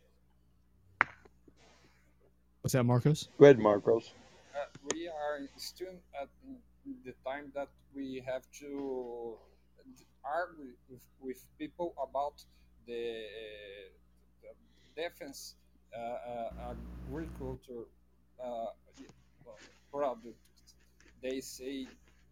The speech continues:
Speaker 3: agrotoxics. Uh, it's not a form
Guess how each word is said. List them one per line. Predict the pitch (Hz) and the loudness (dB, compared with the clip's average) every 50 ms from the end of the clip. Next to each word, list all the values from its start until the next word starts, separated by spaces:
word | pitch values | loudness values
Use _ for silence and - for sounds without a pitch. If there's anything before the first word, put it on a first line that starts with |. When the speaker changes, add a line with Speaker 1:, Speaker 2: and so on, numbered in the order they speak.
| - | -10
Speaker 3:
agrotoxics. | 135 147 160 156 156 151 143 - - - 143 151 156 - - - - - - - - - - - - - - - - - - - - - - - | -8 -6 -6 -4 -4 -6 -6 -6 -6 -4 -4 -4 -4 -8 -14 -18 -18 -18 -20 -20 -20 -20 -20 -20 -20 -20 -20 -20 -20 -20 -20 -20 -20 -18 -8 -4
Uh, | 120 120 120 117 117 113 113 113 110 104 110 107 101 101 87 - - 117 117 - - - 123 | -2 -2 0 0 0 0 0 0 -2 -2 -2 -4 -6 -8 -10 -12 -16 -20 -20 -20 -20 -20 -18
it's | 135 127 - - - - - - - - | -18 -16 -14 -10 -10 -10 -10 -10 -14 -10
not | 143 139 139 139 143 151 165 185 190 - - - - - - - - - - - - - 143 | -6 -4 -2 -2 0 -2 -2 -2 -6 -8 -12 -20 -18 -16 -14 -14 -12 -12 -12 -12 -12 -8 -6
a | 156 160 - - - - - - - 123 | -4 -4 -4 -6 -8 -12 -12 -12 -12 -8
form | 123 127 131 131 127 127 135 143 156 175 | -4 -2 -2 0 0 -2 -4 -6 -6 -8